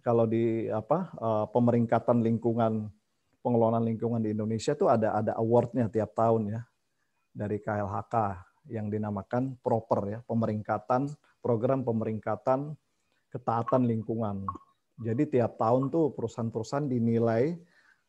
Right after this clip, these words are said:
oleh Kementerian Lingkungan Hidup Kehutanan dengan parameter yang sangat ketat,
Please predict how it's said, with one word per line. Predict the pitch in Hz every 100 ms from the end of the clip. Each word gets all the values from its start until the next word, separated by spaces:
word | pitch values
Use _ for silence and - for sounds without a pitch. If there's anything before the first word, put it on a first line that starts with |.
| -
oleh | 107 107 104 104 -
Kementerian | - 110 104 113 110 110
Lingkungan | 104 101 110
Hidup | 104 107 104
Kehutanan | - 104 - 98 113 147 170 -
dengan | - 113 127 147 147 -
parameter | 113 123 135 131 143 139
yang | 127
sangat | - 165 170 175 180 175 -
ketat, | - - -